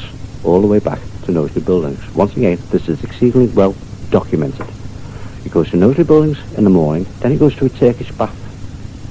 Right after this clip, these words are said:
the same late morning. Right? Now he goes to a Turkish bath.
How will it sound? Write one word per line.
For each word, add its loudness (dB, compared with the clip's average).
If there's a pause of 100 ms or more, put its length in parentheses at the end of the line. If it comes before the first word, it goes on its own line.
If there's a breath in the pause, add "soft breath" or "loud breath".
(160)
the -4
same 2
late 0
morning. 2 (760)
Right? -4 (180)
Now 4
he 4
goes 4
to 2
a 2
Turkish 2
bath. -4